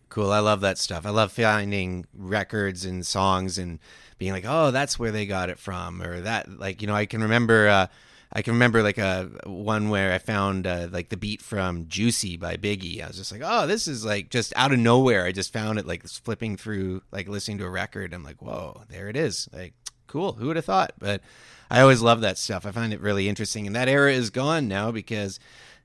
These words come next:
you can't really do that without paying huge fees now. But back in, like, the golden age of hip hop, eighty-seven to ninety-three, everyone was just sampling everything.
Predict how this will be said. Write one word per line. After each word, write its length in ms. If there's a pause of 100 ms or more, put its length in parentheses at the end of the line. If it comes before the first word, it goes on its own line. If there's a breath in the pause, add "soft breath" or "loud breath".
(140)
you 100
can't 300
really 240
do 200
that 240
without 300
paying 520
huge 420
fees 440
now. 240
But 200
back 280
in, 120
like, 200
the 160
golden 420
age 200
of 100
hip 220
hop, 200
eighty-seven 480
to 60
ninety-three, 720 (500 soft breath)
everyone 400
was 100
just 160
sampling 460
everything. 560